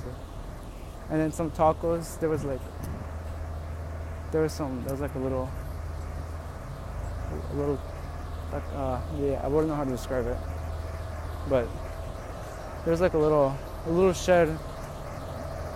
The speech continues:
in which they sell tacos and burritos. So, um, I already, uh, we only ate that, like, twice.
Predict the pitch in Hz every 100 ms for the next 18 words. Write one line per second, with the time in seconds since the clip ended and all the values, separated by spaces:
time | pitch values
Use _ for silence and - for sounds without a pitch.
0 | - 156 151 - 156 175 143 180 165 135
1 | 127 135 - - 147 160 156 160 143 131
2 | 131 127 - 135 - 131 - - - -
3 | - - - - 143 135 131 131 131 -
4 | - - - - - - - - - -
5 | - - - - - - - - - 185
6 | 151 - - 147 156 170 170 151 147 147
7 | 139 117 - - 120 123 123 -